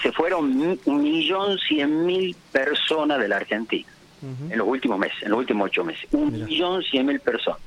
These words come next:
Speaker 2: Tremendo.
Speaker 1: ¿Por qué? Porque, ¿cómo, cómo compra una casa un, un, una pareja joven?
Speaker 2: Claro,
Speaker 1: O una
Speaker 2: claro,
Speaker 1: persona,
Speaker 2: claro.
Speaker 1: ¿cómo compra? Si, si los intereses están por las nubes. ¿Cómo sacas un auto? Eh, el sueldo se licuó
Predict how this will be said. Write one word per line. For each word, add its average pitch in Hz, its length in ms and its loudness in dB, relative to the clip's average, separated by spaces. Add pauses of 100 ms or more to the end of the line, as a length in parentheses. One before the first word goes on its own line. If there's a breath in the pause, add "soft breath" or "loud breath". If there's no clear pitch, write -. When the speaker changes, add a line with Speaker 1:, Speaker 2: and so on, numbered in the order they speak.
(220 loud breath)
Speaker 2:
Tremendo. 113 480 -2
Speaker 1:
¿Por 214 140 0
qué? 214 80 0
Porque, 208 220 0
¿cómo, - 300 0
cómo 262 280 2
compra 180 300 0
una 123 160 2
casa 135 440 0
un, 101 220 -2 (580)
un, 104 220 -6 (260)
una 101 140 2
pareja 120 300 0
joven? 92 380 0 (100)
Speaker 2:
Claro, 160 260 0 (180)
Speaker 1:
O - 80 0
una 151 100 0
Speaker 2:
claro, 143 100 -4
Speaker 1:
persona, 131 220 -6
Speaker 2:
claro. - 40 -12
Speaker 1:
¿cómo 339 240 0
compra? 95 360 -2 (100)
Si, - 180 2
si 131 400 0
los 120 220 2
intereses 160 380 0
están 123 200 0
por 117 120 0
las 98 120 0
nubes. 98 280 -4
¿Cómo 160 180 2
sacas 135 280 0
un 101 160 2
auto? 107 640 0 (840 loud breath)
Eh, 95 440 2
el 90 60 -2
sueldo 120 680 2 (520)
se 90 100 2
licuó 123 540 2